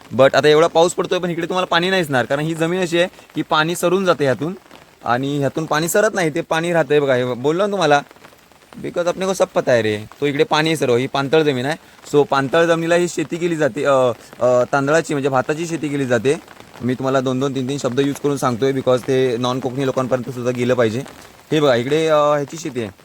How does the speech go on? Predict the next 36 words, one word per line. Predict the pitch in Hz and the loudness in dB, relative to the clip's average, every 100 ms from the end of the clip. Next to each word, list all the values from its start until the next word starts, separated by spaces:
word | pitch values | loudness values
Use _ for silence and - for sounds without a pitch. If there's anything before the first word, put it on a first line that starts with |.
| - - - | -20 -20 -6
भाताची, | 123 127 147 135 | -4 0 0 0
म्हणजे | 120 123 | -2 -2
पाणथळ | 131 131 156 | -2 0 0
जमीन | 143 127 123 | -2 -2 -4
आहे. | 151 - - - - - | -6 -10 -20 -20 -20 -8
थांबा, | 127 131 | 0 2
इकडे | 143 | 2
पूर्ण | 160 160 175 175 | 2 0 0 4
तळच | 180 185 | 4 4
आहे, | 160 | 2
वाईड | 156 143 | 2 0
अँगल | 143 139 | 0 -2
जरा | 135 131 | -2 -2
बघूया | 123 120 | -2 -4
आपण. | 110 143 - - - - - - - - - - - | -4 -6 -12 -20 -20 -20 -20 -20 -20 -20 -20 -20 -4
आणि | 120 127 | 0 2
त्याचबरोबर | 127 135 131 135 | 2 2 2 0
तुम्हाला | 135 135 | 0 -2
सांगायचं | 135 127 135 143 | -2 -2 -2 0
राहून | 143 151 | -2 2
गेलं | 139 | 2
की | 135 139 | 2 0
आता | 131 | 0
ते | 127 135 | 0 0
रुद्र | 131 135 | 0 2
आणि | 147 156 | 2 2
मिळाले | 151 147 156 | 0 2 2
होते, | 131 151 165 - - - | 2 0 -4 -16 -16 -8
रुद्र | 123 135 | -2 2
आणि | 135 139 | 2 2
पियुष, | - 147 160 | 0 0 2
तर | 160 | 0
ते | 151 | 2
गरवाला | 143 143 160 180 | 4 4 4 4
जात | 151 | 2
आहेत. | 139 185 | 0 0